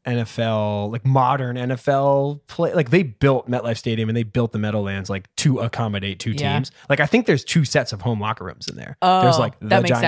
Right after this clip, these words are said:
Speaker 2: sense.
Speaker 1: locker room,
Speaker 2: The each
Speaker 1: the
Speaker 2: of their
Speaker 1: Giants,
Speaker 2: own.
Speaker 1: yeah, yeah, yeah.
Speaker 2: Probably
Speaker 1: So that
Speaker 2: have
Speaker 1: was, like,
Speaker 2: practice
Speaker 1: pur-,
Speaker 2: facilities.
Speaker 1: purpose built. Oh, they have separate practice facilities
Speaker 2: Yeah.
Speaker 1: too. That's for sure.
Speaker 2: Sure.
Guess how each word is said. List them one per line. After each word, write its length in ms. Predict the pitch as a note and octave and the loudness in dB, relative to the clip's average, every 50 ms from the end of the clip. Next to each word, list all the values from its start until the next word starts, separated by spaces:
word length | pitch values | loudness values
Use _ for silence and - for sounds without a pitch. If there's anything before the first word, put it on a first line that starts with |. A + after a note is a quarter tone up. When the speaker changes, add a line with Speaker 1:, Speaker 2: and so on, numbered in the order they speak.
| D#3+ E3 | 0 0
Speaker 2:
sense. 20 | - | 0
Speaker 1:
locker 220 | G#2+ G#2+ - A2 | -2 -2 -2 -4
room, 80 | G#2+ G#2 | -4 -4
Speaker 2:
The 60 | G2+ | -4
each 140 | D#3 D3+ A2+ | -4 -2 -2
Speaker 1:
the 80 | A2+ A2 | -2 -2
Speaker 2:
of 40 | G#2+ | 0
their 80 | C#3+ C#3+ | -2 -2
Speaker 1:
Giants, 140 | C#3 C3+ C#3 | -2 -4 -4
Speaker 2:
own. 120 | C#3+ C#3 | -4 -2
Speaker 1:
yeah, 220 | B2 B2 A2 G2 G2+ | -2 0 0 -2 -4
yeah, 180 | G#2 G2+ G2 | -4 -6 -6
yeah. 160 | G2 F2+ D2+ - - _ - | -6 -8 -10 -12 -14 _ -2
Speaker 2:
Probably 180 | G#3 A#3+ F#3+ | -2 2 4
Speaker 1:
So 20 | F3+ | 6
that 40 | F3 | 6
Speaker 2:
have 60 | F#3+ | 6
Speaker 1:
was, 80 | F3+ E3+ | 6 6
like, 80 | F3 | 6
Speaker 2:
practice 300 | A#3 G3 - F#3 G3 F#3+ | 4 6 6 6 4 4
Speaker 1:
pur-, 20 | - F#3+ | 2 -2
Speaker 2:
facilities. 420 | E3 - - F#3+ F#3 D#3+ E3 E3 D#3+ | -2 2 4 4 6 6 6 4 4
Speaker 1:
purpose 120 | E3 C3+ | 4 2
built. 300 | A2+ D3+ C#3+ B2+ A#2 - - | 2 4 4 2 2 2 4
Oh, 120 | E3 D3+ | 4 4
they 120 | C3 C3+ B2 | 4 4 0
have 140 | C3 B2+ - | -2 0 0
separate 240 | D#3+ D3+ - B2+ | 0 0 0 0
practice 240 | A#2 C3 B2 A#2+ - | -2 -2 -2 -2 -6
facilities 240 | A#2 A2 A#2 A2 A2 | -8 -6 -2 0 0
Speaker 2:
Yeah. 140 | D3+ C3+ C3 | 2 2 2
Speaker 1:
too. 80 | A2+ | 2
That's 220 | G2 G2+ G#2+ - - - | 0 -2 -4 -6 -10 -14
for 140 | - - A2 | -12 -10 -8
sure. 280 | - - G2 F#2 G2 - | -6 -6 -6 -6 -8 -10
Speaker 2:
Sure. 220 | - C#3 C#3+ D3 | -12 -12 -12 -12